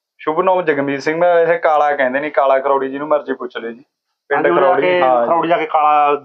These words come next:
Speaker 1: ਕਾਲੇ ਦੇ ਨਾਂ ਤੇ ਜੀ,
Speaker 2: ਹਾਂਜੀ।
Speaker 1: ਕਾਲਾ ਖਰੌੜੀ ਜਿਹਨੂੰ ਮਰਜ਼ੀ ਪੁੱਛ ਲਿਓ।
Speaker 2: ਸਹੀ ਗੱਲ ਆ ਵੀਰ,
Speaker 1: ਸਰਹੰਦ
Speaker 2: ਕਾਲਾ
Speaker 1: ਤੋਂ
Speaker 2: ਬਾਈ।
Speaker 1: ਪੰਜ ਕੁ ਕਿਲੋਮੀਟਰ ਪੈਂਦਾ, ਪਟਿਆਲੇ ਤੋਂ ਵੀਹ ਕਿਲੋਮੀਟਰ ਪੈਂਦਾ ਜੀ।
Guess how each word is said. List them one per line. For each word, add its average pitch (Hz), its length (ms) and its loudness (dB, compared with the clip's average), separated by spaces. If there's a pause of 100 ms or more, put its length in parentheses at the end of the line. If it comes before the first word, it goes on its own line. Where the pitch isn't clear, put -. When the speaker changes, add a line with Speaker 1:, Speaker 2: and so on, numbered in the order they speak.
(140)
Speaker 1:
ਕਾਲੇ 160 280 2
ਦੇ 165 100 2
ਨਾਂ 160 200 0
ਤੇ 160 120 0
ਜੀ, 151 60 0
Speaker 2:
ਹਾਂਜੀ। 151 60 -2
Speaker 1:
ਕਾਲਾ 160 340 2
ਖਰੌੜੀ 151 320 0
ਜਿਹਨੂੰ 156 180 -4
ਮਰਜ਼ੀ 139 240 0
ਪੁੱਛ 110 240 -8
ਲਿਓ। 135 80 2
Speaker 2:
ਸਹੀ 131 80 0
ਗੱਲ 131 120 0
ਆ 131 40 0
ਵੀਰ, 131 140 0
Speaker 1:
ਸਰਹੰਦ 180 260 2
Speaker 2:
ਕਾਲਾ - 100 4
Speaker 1:
ਤੋਂ - 80 4
Speaker 2:
ਬਾਈ। 160 80 2
Speaker 1:
ਪੰਜ 160 220 0
ਕੁ 170 140 -4
ਕਿਲੋਮੀਟਰ 185 460 0
ਪੈਂਦਾ, 180 280 0
ਪਟਿਆਲੇ 170 380 2
ਤੋਂ 151 120 0
ਵੀਹ 117 240 -6
ਕਿਲੋਮੀਟਰ 123 460 -4
ਪੈਂਦਾ 120 260 -8
ਜੀ। 113 80 -18